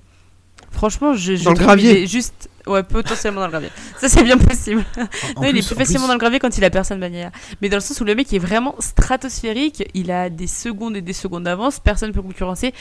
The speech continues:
Speaker 1: il gagne la sprint et le Grand Prix, et finalement, est-ce que il pourrait pas aller encore plus vite, juste s'il gère parce qu'il a aucune concurrence devant, quoi.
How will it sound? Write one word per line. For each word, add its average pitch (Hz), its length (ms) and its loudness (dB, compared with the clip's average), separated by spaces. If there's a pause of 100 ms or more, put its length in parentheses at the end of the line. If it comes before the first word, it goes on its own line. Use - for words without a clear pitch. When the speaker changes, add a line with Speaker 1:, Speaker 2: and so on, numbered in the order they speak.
(240)
Speaker 1:
il 196 80 -8
gagne 214 140 2
la 208 100 4
sprint - 480 0
et 226 180 2
le 208 120 6
Grand 180 140 2
Prix, 269 320 0
et 190 80 4
finalement, 202 400 0
est-ce - 240 -2
que 233 260 0
il 190 120 -8
pourrait 185 240 -2
pas 208 100 2
aller 202 140 0
encore 180 200 -6
plus 208 140 -4
vite, 233 220 -2
juste 226 220 -4
s'il 190 140 -4
gère 226 260 2
parce 196 200 -2
qu'il 170 260 -4
a 165 140 -6
aucune 214 280 -4
concurrence 196 440 -8
devant, 202 220 -6
quoi. 170 160 -10